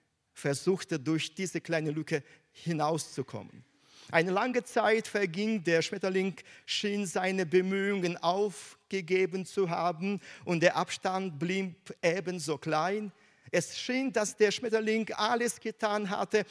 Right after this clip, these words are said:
was er konnte und dass er für nichts anderes mehr Kraft hatte. Dann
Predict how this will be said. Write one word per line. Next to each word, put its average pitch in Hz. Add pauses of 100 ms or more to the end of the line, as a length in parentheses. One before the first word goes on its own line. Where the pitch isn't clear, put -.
(120)
was 165
er 175
konnte 202 (220)
und 170
dass 175
er 165 (220)
für 170
nichts 185
anderes 165
mehr 156
Kraft -
hatte. - (400)
Dann 214